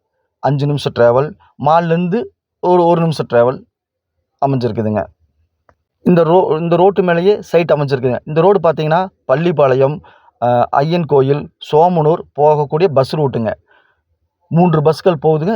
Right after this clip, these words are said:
ரெண்டு மினி பஸ் போயிட்டுருக்குங்க. பஸ் ஸ்டாப்லேயே சைட் அமைஞ்சிருக்குதுங்க. இதாங்க பார்த்தீங்கன்னா பஸ் ரூட்டு, இதாங்க சைட்டு. ரோட்டு மேலேயே சைட் அமைஞ்சிருக்குது. தார் ரோட்லேருந்து ஒரு அஞ்சாவது சைட்டுங்க, அதாவது தார் ரோட்லேருந்து கூப்பிடுற தூரம் அஞ்சாவது சைட்டு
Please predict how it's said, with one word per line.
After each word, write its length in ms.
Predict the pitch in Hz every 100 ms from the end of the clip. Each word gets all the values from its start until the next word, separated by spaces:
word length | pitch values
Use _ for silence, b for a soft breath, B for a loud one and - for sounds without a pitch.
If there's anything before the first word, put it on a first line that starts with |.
| -
ரெண்டு 160 | 151 151
மினி 140 | 156 165
பஸ் 200 | 156 -
போயிட்டுருக்குங்க. 520 | 143 127 120 104 107 101 _ b b 139
பஸ் 160 | 143
ஸ்டாப்லேயே 680 | - 156 165 170 143 180 208 180 -
சைட் 200 | 147 139
அமைஞ்சிருக்குதுங்க. 640 | 139 123 120 113 107 104 - _ _ _ _ _ _ _ _ _ _ _ _ _ 135
இதாங்க 260 | 135 143 120 117
பார்த்தீங்கன்னா 280 | 127 139
பஸ் 260 | 180 127 127
ரூட்டு, 320 | 135 101 156 202 _ _ -
இதாங்க 220 | 156 160 143
சைட்டு. 280 | 113 107 110 - _ _ _ _ _ -
ரோட்டு 220 | 151 147
மேலேயே 200 | 147 170
சைட் 240 | 127 127
அமைஞ்சிருக்குது. 460 | 127 117 113 127 196 B B B B 143
தார் 200 | 175 196
ரோட்லேருந்து 340 | 190 175 214
ஒரு 160 | 175 151
அஞ்சாவது 420 | - 170 175 165 139
சைட்டுங்க, 340 | 143 135 123 107 -
அதாவது 380 | 135 147 196 -
தார் 180 | 147 165
ரோட்லேருந்து 360 | 170 156 208 - 220
கூப்பிடுற 320 | 196 175 139 143
தூரம் 280 | 120 - _ _ _ _ _ _ _ 143
அஞ்சாவது 280 | 147 151 139
சைட்டு 240 | 147 139